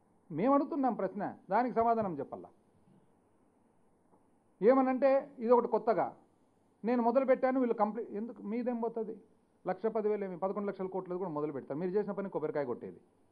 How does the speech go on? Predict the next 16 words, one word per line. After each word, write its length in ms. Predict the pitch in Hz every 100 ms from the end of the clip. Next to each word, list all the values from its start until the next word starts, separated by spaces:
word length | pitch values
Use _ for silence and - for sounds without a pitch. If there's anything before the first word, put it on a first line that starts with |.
| _ _ _ -
కొబ్బరికాయ 300 | 196 208 220
కొట్టి 200 | 202 185
పోతారు. 400 | - 170 113 110 - _ _ _ _ _
మీరు 120 | 226
కొబ్బరికాయ 340 | 226 233 240 247
కొట్టి 180 | 240 226
పోతేనే 280 | 240 262 247
మిగతా 180 | 226 233
వాళ్ళు 140 | 226 214
వచ్చి 120 | - 170
కంప్లీట్ 240 | 156 135 117
చేయాలనా? 260 | 104 135 - - -
సాధ్యమయ్యేది 540 | 214 247 269 269 262
కూడా 120 | 285 269
చూడాలి 240 | 285 254 120
కదా. 120 | 95